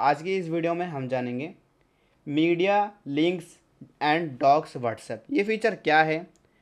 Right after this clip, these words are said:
ये आपको यहाँ मिल जाएगा। किसी भी चैट में आप देखिए, सब चैट में आपको ये ऑप्शन मिलेगा, मीडिया, लिंक्स and WhatsApp यानी डॉक्स। ये क्या है बताता हूँ। देखिए, ये उन लोगों के लिए बेहद कमाल का फीचर है जो WhatsApp पे डॉक्यूमेंट्स,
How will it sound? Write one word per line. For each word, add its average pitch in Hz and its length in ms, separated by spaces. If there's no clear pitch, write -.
ये 147 80
आपको 151 300
यहाँ 156 200
मिल 139 220
जाएगा। 147 280
किसी 165 300
भी 185 80
चैट 170 240
में 165 120
आप 170 60
देखिए, 165 480
सब 160 140
चैट 160 240
में 160 100
आपको 156 180
ये 165 100
ऑप्शन 156 260
मिलेगा, 143 400
मीडिया, 139 460
लिंक्स 147 400
and 147 260
WhatsApp 131 480
यानी 143 300
डॉक्स। 143 400
ये 180 60
क्या 202 180
है 202 140
बताता 214 440
हूँ। 135 120
देखिए, 180 280
ये 233 140
उन 180 200
लोगों 175 240
के 185 120
लिए 180 160
बेहद 170 240
कमाल 131 340
का 131 100
फीचर 139 340
है 147 180
जो 160 140
WhatsApp 165 460
पे 180 80
डॉक्यूमेंट्स, 147 720